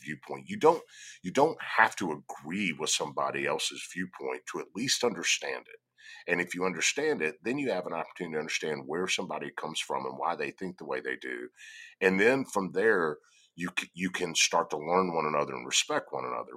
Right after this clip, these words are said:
But when you can't even listen, and when power and wealth is predicated by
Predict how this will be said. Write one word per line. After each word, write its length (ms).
But 120
when 140
you 180
can't 400
even 400
listen, 360
and 240
when 300
power 560
and 380
wealth 640
is 180
predicated 800
by 140